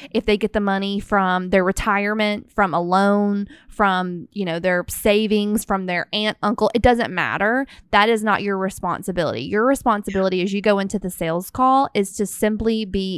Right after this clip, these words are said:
in service. Don't be worried about what everybody else can do. You be worried about what you can do for them, period, the end. And if they can't work with you, then they can't. So will there always be an element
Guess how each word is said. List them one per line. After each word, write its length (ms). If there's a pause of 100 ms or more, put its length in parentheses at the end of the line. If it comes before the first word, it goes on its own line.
in 240
service. 500 (440)
Don't 240
be 160
worried 280
about 240
what 120
everybody 400
else 340
can 220
do. 400 (240)
You 160
be 100
worried 260
about 220
what 140
you 160
can 160
do 160
for 180
them, 440
period, 440
the 140
end. 240
And 120
if 120
they 100
can't 300
work 240
with 120
you, 60
then 140
they 100
can't. 400 (400)
So 460 (380)
will 160
there 180
always 380
be 120
an 80
element 640